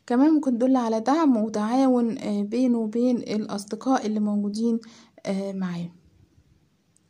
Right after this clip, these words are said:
كمان الوقوف على السطح برضو من الرموز اللي بتدل على زوال هم وعلى خلاص من، آه، كرب وعلى استقرار. آه، كمان ممكن يدل على الثراء. آه،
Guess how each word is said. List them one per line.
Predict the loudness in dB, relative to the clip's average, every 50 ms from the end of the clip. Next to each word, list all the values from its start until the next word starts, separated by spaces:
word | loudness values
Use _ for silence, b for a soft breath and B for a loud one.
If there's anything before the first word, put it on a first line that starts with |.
| b b b b b b b b b b b b b
كمان | -2 2 4 4 4 6
الوقوف | 6 6 6 4 4 2 2 0 2 0
على | 0 0 2 4 4 4 4 2 0 -2 -2
السطح | -2 -2 -4 -4 -2 0 0 0 0 -2 -4 -2
برضو | 0 2 0 0 0 0
من | 0 0 -2
الرموز | -2 -2 -2 -2 0 0
اللي | 0 -2
بتدل | -2 -4 -2 -2 -2 0 0
على | -2 -2 -2 -2 -2
زوال | -2 -2 0 2 2 0 2
هم | 4 4 4 4 4
وعلى | 2 -2 -4 -4 -4 0 0 0 0 0 B B B B B B
خلاص | B -2 0 2 4 4 2 2 0 -4 -4
من، | -4 -2 0 0 0 -2 -2 -6 -8
آه، | -8 -6 -4 -4 -2 -4 -4
كرب | -6 -4 0 2 2 2 2 0 -2
وعلى | -4 -4 -4 -2 0 0 0 0 -2
استقرار. | -6 -10 -12 -18 -10 -2 2 4 4 4 2 0 -4 B B B B B B B B -6
آه، | -2 0 0 2 2 0 0 -2 -2
كمان | -4 -2 0 0 2 2
ممكن | 0 0 0 -2 -4
يدل | -2 -2 -2 -2 -2
على | -4 -2 -2 -2 -2 -2 -4 -6
الثراء. | -4 -4 -2 -2 0 0 -2 -2 -4 -6 -2 0 2 2 2 2 0 -6 -16 -20 _ B B B B B B B B B _ _ -4
آه، | -2 0 0 0 0 0 0 0 0